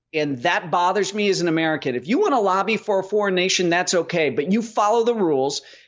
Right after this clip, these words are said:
and you register as an agent of that government. The fact that people are taking money,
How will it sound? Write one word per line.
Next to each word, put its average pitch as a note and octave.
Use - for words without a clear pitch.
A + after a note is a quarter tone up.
and D3
you G#3
register F#3
as F3
an F#3+
agent E3+
of C3
that C#3+
government. C3+
The D3
fact G#3
that G#3+
people G3+
are D#3+
taking F#3
money, E3